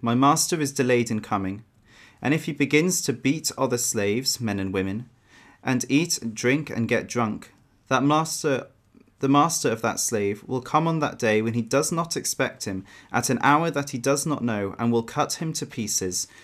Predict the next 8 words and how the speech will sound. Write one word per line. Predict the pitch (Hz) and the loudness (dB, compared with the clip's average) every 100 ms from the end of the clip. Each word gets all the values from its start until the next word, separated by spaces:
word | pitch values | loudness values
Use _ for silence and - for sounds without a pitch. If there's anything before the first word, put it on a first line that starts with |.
| - _ | -20 _
and | 117 113 | -2 0
put | 135 135 | -2 -2
him | 135 120 | 0 0
with | 117 | 0
the | 120 | 2
unfaithful," | 107 104 - 113 - 90 92 - _ - | 0 0 0 -2 -2 -8 -8 -12 _ -12
so | - - | -6 -6
hell. | 90 98 92 120 | -4 -4 -4 -6